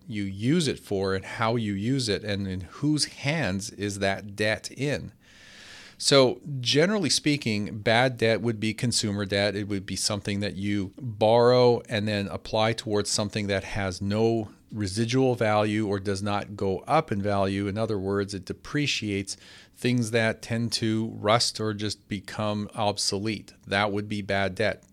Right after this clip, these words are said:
Borrowing on a credit card and going on a vacation is bad debt. But if you can take debt,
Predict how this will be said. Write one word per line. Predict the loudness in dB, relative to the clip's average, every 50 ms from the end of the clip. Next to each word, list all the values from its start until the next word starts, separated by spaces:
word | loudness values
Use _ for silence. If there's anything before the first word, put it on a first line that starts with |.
| _ _ _ _ _
Borrowing | 0 2 4 4 4 4 4 2 2 0 0
on | -2 -2 -2
a | -4 -4
credit | 0 2 2 2 2 0
card | 0 0 2 2 2 0
and | 0 -2
going | -2 -2 -2 0 0 0
on | 0 0 0
a | 0
vacation | -2 -2 -4 -4 -2 -4 -2 -2 -2 -4 -4 -4 -6 -8 -10 _
is | -4 -2 0 0 0 -2 -6 -8 -12 _
bad | -8 -4 -2 0 2 2 2 0 0 -4 -8 -6
debt. | -4 -2 -2 -2 -4 -8 -16 _ _ _ _
But | 4 6 6 6 4 0 -6 -18 -12
if | -6 -4 -4 -2
you | 0 2 4 4 4 4
can | 2 -2 -4 -4
take | -2 -2 0 0 0 -2 -4 -10 -16 -18 -20 -20 _ _ -16 -6
debt, | 0 0 2 2 0 -2 -4 -6 -6 -6